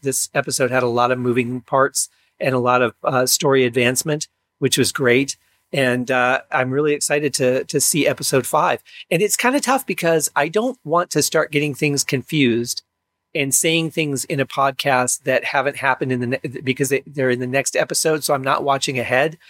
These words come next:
but I have to admit, it's, like, really tempting right now to watch ahead to the next episodes because I'm really curious to see what happens. But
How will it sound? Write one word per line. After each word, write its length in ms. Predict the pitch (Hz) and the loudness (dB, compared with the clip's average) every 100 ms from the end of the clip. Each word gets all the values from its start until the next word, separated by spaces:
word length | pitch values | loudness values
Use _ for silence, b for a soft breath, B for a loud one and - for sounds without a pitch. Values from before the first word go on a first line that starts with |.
| b b | b b
but 100 | 147 | 0
I 40 | 135 | 2
have 120 | 180 | 2
to 80 | 156 | 0
admit, 280 | 139 175 127 | 0 0 0
it's, 180 | 123 | 0
like, 140 | 135 127 | -2 -2
really 480 | 110 127 131 123 117 | -6 -2 0 0 0
tempting 320 | 113 110 113 | -2 -4 -4
right 180 | 113 117 | -4 -4
now 220 | 117 110 | -6 -8
to 160 | - | -6
watch 240 | 120 117 127 | -2 -2 -2
ahead 240 | 117 117 | -2 -2
to 100 | - | -2
the 80 | 123 | -4
next 240 | 117 110 | -2 -2
episodes 500 | 120 117 139 147 127 | -2 -2 -2 0 -2
because 300 | - 135 131 | -4 -4 -2
I'm 140 | 139 123 | -4 -2
really 280 | 123 123 120 | 2 2 2
curious 400 | 135 117 113 - | 2 2 2 2
to 60 | |
see 140 | 107 131 | 2 2
what 100 | 117 | 2
happens. 460 | 117 117 135 - | 2 2 0 -6
But 300 | - 147 139 | -4 0 0